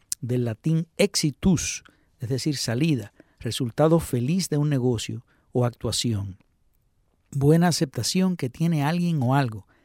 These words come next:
fin o terminación de un negocio o asunto. Así pues, la palabra "exitus" en latín o "exit" en inglés, que se deriva de esa raíz, tiene que ver con la salida.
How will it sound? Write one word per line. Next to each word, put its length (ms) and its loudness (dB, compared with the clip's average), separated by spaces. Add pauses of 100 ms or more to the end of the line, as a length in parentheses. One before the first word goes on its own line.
(240)
fin 600 2 (400)
o 120 2
terminación 800 0
de 100 2
un 100 2
negocio 580 0 (460)
o 160 2
asunto. 500 -2 (500)
Así 300 2
pues, 440 6
la 100 0
palabra 520 2
"exitus" 800 0
en 140 -4
latín 480 -2
o 260 -2
"exit" 600 2
en 120 -2
inglés, 600 0
que 260 -14 (480)
se 180 -8
deriva 340 2
de 60 6
esa 160 0
raíz, 360 0
tiene 280 2
que 140 2
ver 180 4
con 220 2
la 100 0
salida. 640 0